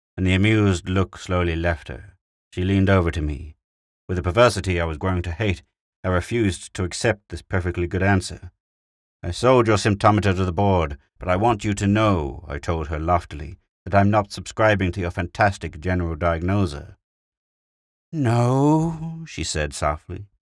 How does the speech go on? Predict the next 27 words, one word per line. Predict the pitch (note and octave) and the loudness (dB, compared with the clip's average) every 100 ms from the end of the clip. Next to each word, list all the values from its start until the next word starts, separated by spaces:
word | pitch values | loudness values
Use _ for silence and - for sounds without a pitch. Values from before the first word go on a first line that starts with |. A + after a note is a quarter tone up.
| _ _ _ - | _ _ _ -14
She | G#2 | -4
kept | G#2+ G#2+ | -4 0
looking | G#2+ G2+ | 0 2
up | F#2+ F2+ | 2 0
into | E2 | -4
my | E2+ F2+ | -2 0
eyes | F#2 E2 D2+ D#2 | 0 -2 -4 -4
in | |
a | E2+ | -2
way | F2+ F2+ | 0 2
I | E2+ E2 | 2 0
am | E2 | -2
told | - G2+ F2 D#2 - _ _ - | -2 0 0 -2 -8 _ _ -10
that | D#2 | -2
women | F2 E2 | 0 0
have | F2 G2 D#2+ C2+ _ _ - | 2 2 2 -2 _ _ -12
of | D#2 | -10
concentrating | - F#2 F2 D#2+ E2+ D#2+ D#2+ D2 | -4 -2 -2 -4 -4 -4 -6 -6
while | D2+ | -8
pretending | - D2+ G#2 F#2+ D2+ | -10 -4 0 0 -2
to | C2+ D#2 | -6 -4
listen. | F#2 - C#2 C#2 - _ _ _ C3 | -4 -4 -10 -14 -20 _ _ _ -8
"It's | C3 | -4
absurd," | C3+ - - F3+ D#3 A#2+ G2+ | -6 -4 2 4 6 6 4
I | F2 | 2
pointed | E2 E2+ D2+ D2 | 2 -2 -4 -6
out. | C#2+ | -8